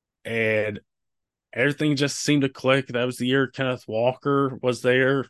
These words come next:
transfer there, and Michigan State had a really good year that year.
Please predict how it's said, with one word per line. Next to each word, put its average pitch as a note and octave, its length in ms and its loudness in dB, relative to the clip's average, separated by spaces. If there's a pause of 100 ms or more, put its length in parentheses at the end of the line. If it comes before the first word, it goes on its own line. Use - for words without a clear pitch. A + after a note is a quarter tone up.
transfer B2+ 340 -4
there, B2 380 0 (720)
and A2 320 2
Michigan A#2+ 360 -4
State C3 260 2
had A2+ 140 0
a G2+ 80 -4
really B2 440 2
good B2 240 2
year C3+ 160 4
that A2 160 2
year. G#2 320 -6